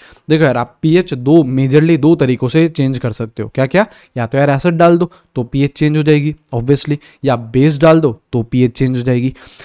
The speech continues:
सपोज करो यार आपने इस सॉल्यूशन में, किसका सॉल्यूशन?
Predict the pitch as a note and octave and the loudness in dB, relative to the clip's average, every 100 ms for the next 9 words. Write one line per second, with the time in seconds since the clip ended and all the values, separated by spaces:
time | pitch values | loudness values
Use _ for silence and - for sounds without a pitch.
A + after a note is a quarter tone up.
0 | - - - C#4 C4 D3 C3+ B2+ C3 A#2+ | -6 -4 2 2 2 2 4 4 2 0
1 | A#2 - A#2+ A#2+ C#3+ F#3 _ A#3+ - A#3+ | -2 -4 -4 0 0 -2 _ 0 2 0
2 | - C3 C3 C3+ - B2 A2 G#2 _ _ | 2 4 4 2 2 -4 -4 -10 _ _
3 | _ - C#3 F3+ F3 E3+ E3+ E3+ C#4+ | _ -6 -2 -2 2 2 2 2 -2